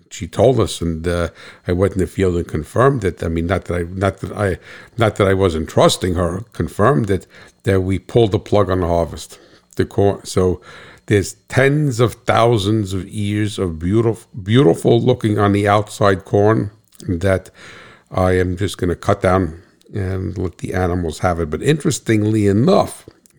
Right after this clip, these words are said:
this third planting, the bears have not hit, hit. They stayed in the first and second planting. So <clears throat> I don't know what is going on with that.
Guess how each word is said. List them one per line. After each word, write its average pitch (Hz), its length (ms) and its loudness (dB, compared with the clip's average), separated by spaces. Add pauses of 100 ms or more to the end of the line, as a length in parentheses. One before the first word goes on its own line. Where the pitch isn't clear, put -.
this 107 220 -4
third 113 640 0
planting, 113 680 0 (540)
the 107 140 2
bears 147 760 2
have 92 200 2
not 90 320 0
hit, - 320 -6 (180)
hit. - 360 -4 (640)
They 98 140 0
stayed 95 380 -2
in 98 60 -2
the 101 80 -2
first - 380 -2
and 98 120 -2
second - 460 -2
planting. 85 440 -4 (580)
So 110 580 0
<clears throat> - 680 -4
I 131 120 4
don't 156 180 6
know 139 120 8
what 123 240 4
is 120 120 2
going 117 280 4
on 107 220 4
with 104 160 0
that. 107 260 0